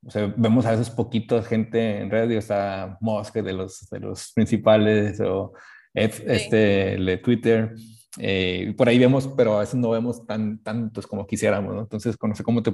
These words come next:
Speaker 1: puedes mover en este, en este mundo digital.
Speaker 2: Pues,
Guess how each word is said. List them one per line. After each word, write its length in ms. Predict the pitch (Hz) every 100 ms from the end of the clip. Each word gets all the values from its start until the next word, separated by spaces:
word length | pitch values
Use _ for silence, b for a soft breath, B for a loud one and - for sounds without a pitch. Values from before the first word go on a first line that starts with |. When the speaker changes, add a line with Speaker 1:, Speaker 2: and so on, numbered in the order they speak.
| - -
Speaker 1:
puedes 180 | 110
mover 240 | 113 110 104
en 120 | 110
este, 400 | 107 - 107 107
en 120 | 104 104
este 220 | 92 113
mundo 600 | 107 107 104 107 95 -
digital. 640 | 104 - 95 104 101 85 - _ _ _ _ _ _ _ _ _ _
Speaker 2:
Pues, 760 | 277 277 269 277 285 277 -